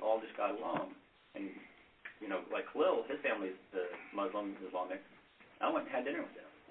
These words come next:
you know. I said, I got to pray with them before we ate, you know, just like Christian family that I had growing up. They said a prayer before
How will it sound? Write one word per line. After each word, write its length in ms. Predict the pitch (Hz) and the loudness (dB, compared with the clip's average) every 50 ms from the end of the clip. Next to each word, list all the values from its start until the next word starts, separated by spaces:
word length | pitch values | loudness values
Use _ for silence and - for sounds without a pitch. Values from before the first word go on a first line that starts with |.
| - - - | -20 -14 -12
you 80 | 294 - - | -10 -8 -8
know. 80 | - - - - - - - - - - - - - - - - | -8 -8 -10 -18 -20 -20 -20 -20 -20 -20 -20 -20 -20 -20 -4 2
I 80 | - 120 - | 2 2 4
said, 160 | 135 131 117 - - - - - - - - - - | 4 0 0 0 -4 -14 -20 -20 -20 -6 -4 -2 -2
I 80 | - | 2
got 160 | - 113 117 117 | 2 2 2 2
to 80 | 117 - - | 0 2 4
pray 160 | 123 120 120 | 4 4 4
with 160 | 120 127 127 | 2 -2 -2
them 160 | - 302 165 - - - - - - - - - - | -2 -2 -2 -4 -10 -18 -20 -20 -20 -20 -20 -12 -12
before 160 | - - 214 | -8 -6 -4
we 160 | - 101 101 | -2 0 2
ate, 240 | 104 107 120 151 160 - - - - - - 95 | 2 2 2 0 -2 -8 -18 -20 -20 -20 -16 -10
you 80 | 90 | -10
know, 80 | 90 92 - - - - - - - - - - - | -10 -2 -2 -4 -4 -4 -20 -20 -20 -20 -20 -12 -10
just 160 | 101 92 - | -10 -6 -2
like 160 | - 101 - - - - - - - - - | -2 -4 -4 -4 -12 -20 -20 -20 -20 -20 -8
Christian 240 | - 110 104 104 113 104 - | -4 -4 -4 -4 -6 -6 -4
family 320 | 110 110 117 117 117 113 - - | -4 -4 -2 -4 -6 -6 -6 -4
that 80 | 101 | 0
I 80 | 98 92 95 - - - - | 0 0 0 -2 -8 -16 -6
had 240 | - - 113 110 101 | -4 -4 -4 -2 -2
growing 240 | 104 104 107 110 | -2 -2 -2 0
up. 160 | - 92 - - - - - - - - - - - - - - - - | 0 -2 -2 -4 -10 -16 -20 -20 -20 -20 -20 -20 -20 -20 -20 -20 -18 -14
They 80 | - 90 - | -14 -6 0
said 80 | 92 90 | 0 0
a 80 | 90 | 0
prayer 160 | - 98 98 101 | 0 -2 -2 -2
before 240 | - - - 101 | -4 -8 -8 -6